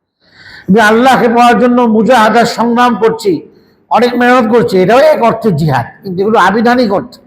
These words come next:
শাব্দিক অর্থে এগুলো জিহাদ।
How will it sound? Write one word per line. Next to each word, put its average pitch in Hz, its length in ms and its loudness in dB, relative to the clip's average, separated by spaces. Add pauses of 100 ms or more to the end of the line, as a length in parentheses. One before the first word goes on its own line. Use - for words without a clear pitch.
(920)
শাব্দিক 202 540 0
অর্থে 202 260 -2
এগুলো 208 280 -2
জিহাদ। 156 280 -6